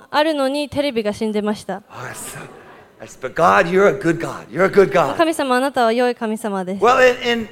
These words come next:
Speaker 2: in, in, in my, in my family, maybe not in yours, in my family,
Speaker 1: 皆さんはどうかわかんないですけど、私たちの家族、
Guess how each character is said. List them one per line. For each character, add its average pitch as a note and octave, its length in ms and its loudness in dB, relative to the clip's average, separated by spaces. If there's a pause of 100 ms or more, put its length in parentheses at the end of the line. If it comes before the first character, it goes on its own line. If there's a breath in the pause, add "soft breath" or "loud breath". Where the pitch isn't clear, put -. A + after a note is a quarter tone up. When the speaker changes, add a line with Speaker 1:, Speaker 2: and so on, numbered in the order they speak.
Speaker 2:
in, A3 420 -8
in, G3+ 140 -6
in G3+ 160 -6
my, A#3 420 2
in F#3 160 -6
my G#3 220 2
family, D#3+ 760 0
maybe F3+ 500 -4
not F#3 240 2
in A3 100 -2
yours, F3+ 680 0 (120)
in E3+ 220 -6
my F#3 160 2
family, F#3+ 220 2
Speaker 1:
皆 - 120 0
さ D#4+ 100 2
ん D4+ 40 2
は C#4 80 -2
ど C#4 120 2
う C#4+ 40 -8
か C#4 100 -4
わ B3+ 80 0
か B3+ 140 -4
ん B3+ 40 -4
な A#3+ 80 0
い A#3 40 0
で A#3 60 -2
す - 40 -18
け A#3+ 60 -4
ど、 A3 80 0
私 B3+ 220 -2
た C4+ 120 -8
ち B3+ 80 -10
の A#3 140 -4
家 B3 120 -4
族、 A3+ 200 -4